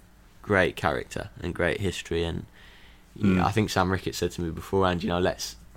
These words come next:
Speaker 1: you know, it, Shrewsbury never won at Ipswich. You know, not for the lack of trying. We had a fair few games there in the sort of fifties, sixties, you know, into the eighties. Had played a lot of games there, a lot of, um, you know, some good F A Cup times against Ipswich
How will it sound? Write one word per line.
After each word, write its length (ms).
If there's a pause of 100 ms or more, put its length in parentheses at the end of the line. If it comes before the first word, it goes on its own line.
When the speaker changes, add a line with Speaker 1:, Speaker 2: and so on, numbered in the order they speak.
(160)
Speaker 1:
you 60
know, 60
it, 200
Shrewsbury 320
never 240
won 160
at 80
Ipswich. 520
You 80
know, 60
not 200
for 100
the 60
lack 180
of 80
trying. 220
We 60
had 100
a 40
fair 200
few 220
games 300
there 160
in 100
the 80
sort 220
of 140 (200)
fifties, 440
sixties, 520 (960)
you 100
know, 120
into 260
the 120
eighties. 400
Had 200
played 200
a 60
lot 140
of 60
games 300
there, 220
a 20
lot 240
of, 280
um, 400 (540)
you 80
know, 60
some 200
good 160
F 160
A 100
Cup 280 (540)
times 500
against 420
Ipswich 480